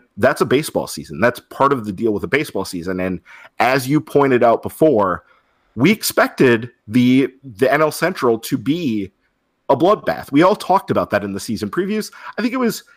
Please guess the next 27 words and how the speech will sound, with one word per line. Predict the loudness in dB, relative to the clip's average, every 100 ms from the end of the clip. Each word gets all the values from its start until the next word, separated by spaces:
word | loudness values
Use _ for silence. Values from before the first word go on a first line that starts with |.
| _
everybody | 0 2 2 0
sort | 0 2 4
of | 4 0 -6 -4
coming | 0 0 0
into | 0
the | -2
season | -4 -8 -6 -6
said, | 0 2 2 0 -4 -16 _ _
you | 0 4
know, | 4
I | 2
think | 0 0
most | 2 2 0
people | -4 0
who | 2 2
are, | 2 _
who | 0
are | 0
pretty | 2 0 2 0 -4 _ _ _
honest | 2 4 2 -2 -2
and, | -2 -2 -2
and | -4 -2
forthright | 0 2 2 2
about | 2 0
this | -4
stuff | -2 0
said, | 0 -2